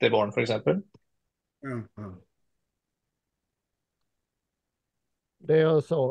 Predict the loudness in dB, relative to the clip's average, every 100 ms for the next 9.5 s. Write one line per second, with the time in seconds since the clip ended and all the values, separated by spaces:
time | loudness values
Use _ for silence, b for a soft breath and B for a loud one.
0 | -2 0 2 0 -2 -4 0 4 4 4
1 | 0 -2 -4 -4 -4 -4 -4 -4 -4 -2
2 | -2 -4 -6 -4 -2 -2 -2 -10 -4 -2
3 | -2 -2 -4 -8 _ _ _ _ _ -4
4 | -4 0 2 4 2 0 0 -2 0 2
5 | 0 0 -2 -4 -2 -2 -2 -4 -4 -2
6 | -2 -2 -2 -2 -2 -2 -2 -4 -4 -2
7 | -2 -6 -6 -6 -6 -6 -4 -2 -4 -4
8 | -6 -4 -4 -4 -8 -6 -6 -8 -12 -12
9 | -12 -12 -10 -6 -4